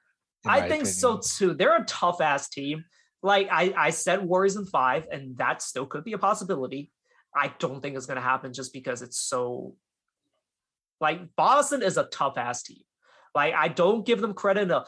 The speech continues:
Speaker 2: Like, Jason Tatum and Jaylen Brown are nasty. Like, I've always said that, but I always thought the role players were just not enough. Like, there's such a huge drop off from them, from those two to Smart and Horford and those guys, but those guys play their roles and they're tough.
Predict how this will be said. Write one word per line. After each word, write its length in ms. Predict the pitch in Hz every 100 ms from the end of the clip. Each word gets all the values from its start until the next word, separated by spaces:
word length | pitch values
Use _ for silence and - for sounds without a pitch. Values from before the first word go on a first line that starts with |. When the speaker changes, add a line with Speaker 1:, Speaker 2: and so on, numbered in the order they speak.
| - 160
Speaker 2:
Like, 160 | 160
Jason 360 | 170 208 240 196
Tatum 300 | 202 196 170
and 100 | 135
Jaylen 260 | 151 156
Brown 280 | 139 143 147 143
are 180 | 135
nasty. 540 | 127 123 120 - 123 -
Like, 220 | 135 131
I've 160 | 135 135
always 320 | 156 180 175
said 200 | 165 -
that, 140 | - - _ _ _ 131
but 60 |
I 80 | 123
always 260 | 143 170 175
thought 140 | 175
the 80 | 165
role 240 | 147 175
players 400 | 170 147 139 131
were 80 | 135
just 260 | 127 135 123
not 220 | 123 147
enough. 300 | 147 127 -
Like, 160 | 123 120
there's 200 | 156 -
such 320 | - 170 170
a 40 | 165
huge 440 | - 160 143 -
drop 320 | 139 131 143
off 260 | 156 160 160 -
from 280 | 135 127 120
them, 240 | 131 139 - _ -
from 200 | 156 131
those 320 | 143 165 -
two 200 | - 185
to 120 | 170
Smart 640 | 123 - 110 120 143 190 - -
and 120 | 135
Horford 560 | 120 131 160 160 185 180
and 80 | 165
those 140 | 185
guys, 220 | 185 202
but 120 | 190 151
those 200 | 269 262
guys 200 | 320 -
play 280 | - 156
their 120 | 165 147
roles 380 | 131 131 139 - - 151
and 120 | 151
they're 140 | 147
tough. 320 | - - -